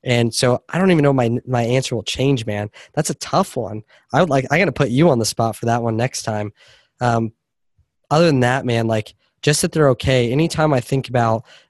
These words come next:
if my future self came back and told myself anything, what would it be? And it would be, "Man, like, you're okay. You're on the right track. Like, chill out. Like, just keep going."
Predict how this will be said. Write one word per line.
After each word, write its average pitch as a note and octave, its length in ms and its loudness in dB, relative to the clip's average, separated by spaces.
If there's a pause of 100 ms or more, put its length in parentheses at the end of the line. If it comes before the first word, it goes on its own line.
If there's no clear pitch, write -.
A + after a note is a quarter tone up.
if B2 160 -4
my A2+ 360 0 (460)
future F3+ 380 2
self B2+ 340 0
came C#3 220 0
back C3 200 0
and B2 100 -4
told C3 220 -2
myself B2+ 440 -2
anything, A2+ 440 -4
what A#2+ 120 0
would A#2+ 100 -2
it A2+ 100 -4
be? G#2+ 320 -6 (460)
And B2+ 140 0
it B2+ 40 4
would B2 120 0
be, B2+ 160 0
"Man, C3 320 0
like, A2 240 -4 (240)
you're C3 240 2
okay. B2+ 500 -2 (440)
You're A#2 160 -2
on C#3+ 160 2
the C3+ 80 2
right C3 200 0
track. B2+ 560 -2 (480)
Like, - 100 -12
chill D3 280 0
out. D3+ 260 2
Like, - 320 -6 (140)
just - 180 -4
keep - 220 -4
going." C3 400 2